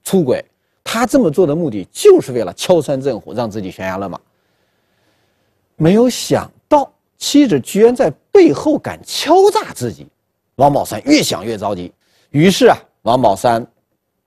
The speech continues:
拨通了妻子刘琴的电话：“小琴，我知道我对不起你，可是你也不能害得我身败名裂呀。你就是不为我考虑，也得为咱们儿子强强考虑啊。”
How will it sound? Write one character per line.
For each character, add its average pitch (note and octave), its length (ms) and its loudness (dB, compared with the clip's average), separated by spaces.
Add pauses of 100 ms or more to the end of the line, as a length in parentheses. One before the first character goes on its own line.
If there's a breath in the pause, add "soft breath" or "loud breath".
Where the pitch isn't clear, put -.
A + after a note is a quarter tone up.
(120)
拨 C3 200 0
通 B2 160 -4
了 A#2 140 0
妻 - 300 -6
子 F#2+ 200 -10
刘 F#2+ 220 -4
琴 - 240 -14
的 F3+ 100 0
电 C3+ 200 -6
话 - 200 -14 (800)
：“小 C#3+ 120 4
琴， D#3 300 2 (560)
我 C3 140 4
知 E3 180 2
道 E3 340 4
我 A2 140 2
对 D3+ 160 2
不 A#2+ 60 -4
起 C3 180 -4
你， C3 160 -6 (300)
可 - 160 0
是 F#3+ 260 4
你 G3 140 2
也 A#3 120 6
不 - 160 -4
能 G3 240 2
害 A3 240 -4
得 D#3+ 80 -6
我 F#2+ 160 -6
身 C4 420 -2
败 F3+ 240 -4
名 G#2 280 -6
裂 C#4+ 220 0
呀。 E2+ 120 -12 (480)
你 E3+ 60 0
就 B3 140 2
是 B3 100 0
不 G3+ 220 -2
为 C#4+ 100 2
我 E3+ 260 2
考 - 300 -4
虑， F3 100 -6
也 D3 140 0
得 E3+ 100 2
为 E3+ 120 2
咱 C#3 160 -4
们 D#3 120 -6
儿 A#2 300 0
子 A#3 160 -6
强 B2 340 -8
强 F4 200 -2
考 - 220 -6
虑 G#2 120 -8
啊。” E2 160 -10